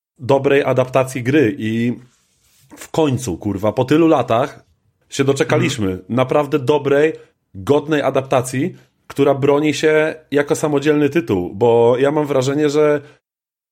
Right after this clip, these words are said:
Speaker 1: co jest najważniejsze według mnie właśnie, clue tego serialu, że on jest na tyle dobry, jest na tyle dobrze zagrany, na tyle dobrze nakręcony i poprowadzony, że,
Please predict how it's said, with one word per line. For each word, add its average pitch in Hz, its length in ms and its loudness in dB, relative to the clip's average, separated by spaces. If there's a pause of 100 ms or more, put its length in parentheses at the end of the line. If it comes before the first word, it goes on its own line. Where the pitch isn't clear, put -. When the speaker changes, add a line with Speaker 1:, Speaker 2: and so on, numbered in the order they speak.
(180)
Speaker 1:
co 160 140 4
jest 160 160 -2
najważniejsze 151 600 0
według 98 240 -2
mnie 107 100 -2
właśnie, 104 320 -4
clue 180 280 0
tego 107 240 -2
serialu, 101 520 -2 (600)
że 139 140 0
on 143 120 0
jest 147 140 -4
na 143 100 0
tyle 180 220 0
dobry, 131 360 2
jest 98 180 -4
na 127 120 -2
tyle 143 220 2
dobrze 143 340 0
zagrany, 143 460 0
na 110 100 0
tyle 139 220 -2
dobrze 139 380 0
nakręcony 139 600 -2
i 123 60 -2
poprowadzony, 127 720 -2 (680)
że, 156 540 2